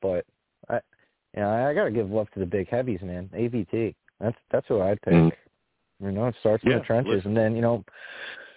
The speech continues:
Speaker 1: that's where it is. I'd like to get a Faalele
Speaker 2: Yeah.
Speaker 1: in there. <laughs> Put him at right
Speaker 2: <laughs>
Speaker 1: tackle. You know what?
Speaker 2: Yeah.
Speaker 1: That'd be pretty crazy. But, you know, we'll see what,
Speaker 2: Yeah.
Speaker 1: and then you don't know who we're gonna get,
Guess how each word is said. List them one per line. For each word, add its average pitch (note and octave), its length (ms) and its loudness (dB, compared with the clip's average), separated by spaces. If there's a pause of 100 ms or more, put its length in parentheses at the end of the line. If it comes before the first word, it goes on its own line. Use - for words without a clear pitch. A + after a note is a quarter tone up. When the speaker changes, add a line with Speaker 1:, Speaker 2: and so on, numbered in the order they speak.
(280)
Speaker 1:
that's - 180 -20
where G#2+ 220 4
it C#3 200 4
is. A#2+ 60 -4 (280)
I'd A2 120 2
like B2+ 160 2
to C3+ 80 0
get C3 160 0
a B2+ 60 -2
Faalele C3+ 580 0
Speaker 2:
Yeah. C#3 80 0
Speaker 1:
in C#3 80 -4
there. D3 300 -2
<laughs> - 1200 -4
Put D3+ 160 0
him D3 200 -2
at C#3 140 0
right C3 200 0
Speaker 2:
<laughs> A3+ 80 0
Speaker 1:
tackle. D3 480 -2 (600)
You B2 200 -2
know C3 160 -2
what? C3+ 280 0 (140)
Speaker 2:
Yeah. D3 200 -6 (140)
Speaker 1:
That'd A2 160 0
be A#2 80 0
pretty B2 280 0
crazy. C3 560 0 (260)
But, F#2+ 280 2 (180)
you - 60 -10
know, A2 140 0
we'll A2+ 200 2
see C#3+ 100 2
what, C#3+ 80 4
Speaker 2:
Yeah. D3+ 80 4
Speaker 1:
and D#3 80 2
then D#3+ 220 2
you D#3+ 80 4
don't D#3 220 0
know D3+ 180 2
who C#3+ 220 0
we're C#3 220 0
gonna C3 240 0
get, B2+ 340 0